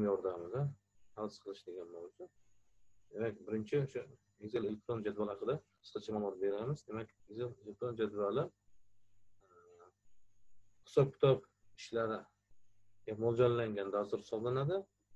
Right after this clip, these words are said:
Bu jadval yordamida biz, e, arifmetik, e, hisob-kitob amallarini bajarishimiz mumkin. Demak, e,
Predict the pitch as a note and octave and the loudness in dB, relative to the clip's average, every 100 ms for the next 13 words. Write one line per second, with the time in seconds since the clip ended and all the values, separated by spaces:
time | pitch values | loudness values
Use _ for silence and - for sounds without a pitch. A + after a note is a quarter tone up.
0 | - - - - - G#2 G#2 A#2+ B2+ A#2+ | -20 -20 -20 -20 -12 -8 -6 0 2 4
1 | A#2+ A#2 G#2+ A2 A2+ C#3 C#3+ D#3+ - - | 4 2 2 -2 0 0 2 -2 -6 -18
2 | F2+ F2+ F#2 F#2 G#2+ - A2+ - _ - | -18 -16 -14 -14 -12 -6 -6 -8 _ -18
3 | - - - - - - - F#2 F#2 - | -18 -18 -20 -20 -18 -18 -12 -10 -10 -4
4 | A#2+ A2 - G#2+ G#2+ G#2+ G#2+ G#2 G2 G2 | -2 -2 -2 -4 -4 -6 -4 -2 -2 -2
5 | F#2+ G2 G2+ - G2 F#2 G2 F#2+ - E3 | -4 -2 -4 -4 -8 -8 -8 -8 -4 -6
6 | F#3 G#2+ A2+ B2+ _ - - - - - | -6 -6 -6 -8 _ -20 -20 -20 -20 -20
7 | - | -18